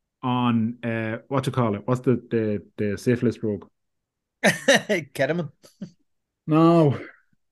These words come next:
Speaker 1: Oh, gee, penicillin.
Speaker 2: The syphilis drug.
Speaker 1: Doesn't penicillin kill everything? If you get a drippy Mickey, don't they give you penicillin?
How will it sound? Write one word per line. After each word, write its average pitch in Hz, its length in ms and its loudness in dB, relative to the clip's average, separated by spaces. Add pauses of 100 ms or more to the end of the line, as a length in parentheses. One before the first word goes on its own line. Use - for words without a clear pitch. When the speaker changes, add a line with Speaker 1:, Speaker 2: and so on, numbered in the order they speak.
(320)
Speaker 1:
Oh, 123 120 -4
gee, 123 240 -10
penicillin. 175 720 4 (720)
Speaker 2:
The 151 80 -6
syphilis - 840 2
drug. - 280 -2 (680)
Speaker 1:
Doesn't 202 220 4
penicillin 220 560 6
kill 170 200 4
everything? 175 400 2
If 131 120 -4
you 190 80 2
get 208 160 4
a 190 40 6
drippy 190 300 4
Mickey, 170 280 0
don't 143 160 0
they 143 80 -2
give 160 100 0
you 160 80 -2
penicillin? 151 560 0